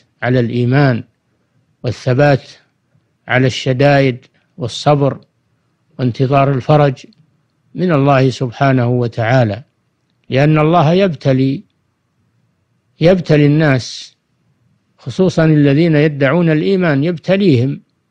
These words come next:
بالمصائب، يبتليهم بالشدائد، بالكروبات، ليتميز المؤمن الصادق من الكاذب. قال تعالى:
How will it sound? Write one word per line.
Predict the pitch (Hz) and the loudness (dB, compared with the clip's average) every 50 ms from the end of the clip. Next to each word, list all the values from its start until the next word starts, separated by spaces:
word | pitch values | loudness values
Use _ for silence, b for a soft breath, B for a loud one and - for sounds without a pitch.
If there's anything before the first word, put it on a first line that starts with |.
| _ _ - | _ _ -8
بالمصائب، | - 120 135 139 139 139 120 131 127 120 117 107 - - 151 143 139 139 139 135 139 135 127 135 - _ _ _ _ _ _ _ _ - | -2 0 2 2 2 2 0 -2 -4 -4 -4 -6 -4 -2 0 2 2 4 2 2 0 0 -2 -6 -14 _ _ _ _ _ _ _ _ -10
يبتليهم | 123 113 107 - 135 135 139 147 143 131 139 135 | -10 -10 -6 -4 -2 0 2 2 2 2 2 0
بالشدائد، | 135 131 120 - - 139 131 123 135 139 139 139 139 143 135 135 | -2 -4 -4 -6 -6 -6 -2 0 0 2 2 2 2 0 -2 -4
بالكروبات، | 120 120 120 - - 143 131 135 135 123 135 143 147 143 135 135 - - _ _ _ _ _ _ _ _ _ - | -6 -8 -8 -8 -6 -6 -4 -4 -2 0 0 2 2 2 0 -2 -6 -12 _ _ _ _ _ _ _ _ _ -6
ليتميز | - 135 139 151 - - 160 160 185 208 202 160 147 135 131 | -2 2 2 2 2 2 2 2 2 2 2 2 2 2 2
المؤمن | 143 131 131 143 151 156 143 135 135 | 2 2 2 0 -2 -2 -2 -2 -2
الصادق | 131 120 - - - 135 127 127 123 139 135 - _ _ _ _ _ _ _ _ _ _ | -2 -4 -6 -4 -2 0 0 0 0 -2 -6 -8 _ _ _ _ _ _ _ _ _ _
من | - 147 170 156 | -4 -2 0 0
الكاذب. | 135 123 - - 143 139 123 110 107 101 - - | 0 0 0 0 2 2 2 0 -4 -8 -8 -6
قال | 143 143 139 127 123 | -4 -2 -2 -2 -2
تعالى: | 117 - 127 113 120 135 139 147 165 185 202 | -4 -4 -2 -2 0 0 0 0 0 -2 -4